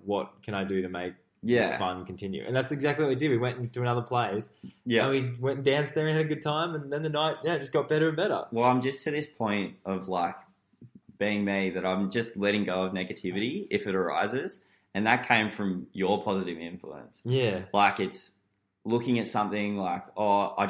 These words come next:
Speaker 2: just lost my sunglasses." And two of my friends were like, "Oh, let's find 'em." And I was like, "Nah, it's all right. They're just sunglasses. It's a
Speaker 1: Yeah.
Speaker 2: material possession." And not only that, like, I'm not getting joy from them right now. We're in a club.
Speaker 1: Yeah.
Speaker 2: I was like,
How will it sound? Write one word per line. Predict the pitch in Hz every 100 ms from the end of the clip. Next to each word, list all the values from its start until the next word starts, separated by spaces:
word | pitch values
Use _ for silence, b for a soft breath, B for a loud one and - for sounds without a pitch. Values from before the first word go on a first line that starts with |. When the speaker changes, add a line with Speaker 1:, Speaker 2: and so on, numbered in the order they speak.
| 110
Speaker 2:
just | -
lost | 104 -
my | 98 -
sunglasses." | 98 101 95 92 95 92 92 92 - -
And | 104 107 101 - _ _ _
two | -
of | 143
my | 120 -
friends | 107 101
were |
like, | 98 113
"Oh, | 98
let's | 95
find | - 107 98
'em." | 92
And |
I | 95
was | 104
like, | 101
"Nah, | 117 101
it's | 98
all | 95
right. | 80
They're | 92 98
just | 92
sunglasses. | 95 82 - 87 92 -
It's |
a |
Speaker 1:
Yeah. | 117 113
Speaker 2:
material | 101 120 104 98
possession." | 95 98 98 87 92 - b b b _ -
And | 107
not | 110
only | 107 101 95
that, | 101 92 - -
like, | 95 90 -
I'm | - _ 104
not | 101
getting | 98 92
joy | 92 95
from | 95 98
them | 92 92
right | 90
now. | 87 90 92
We're | 95
in | 92
a | 92
club. | 98 87 87 - _ _ _ -
Speaker 1:
Yeah. | 151 170 110 98
Speaker 2:
I | 110
was | 117 107
like, | 104 101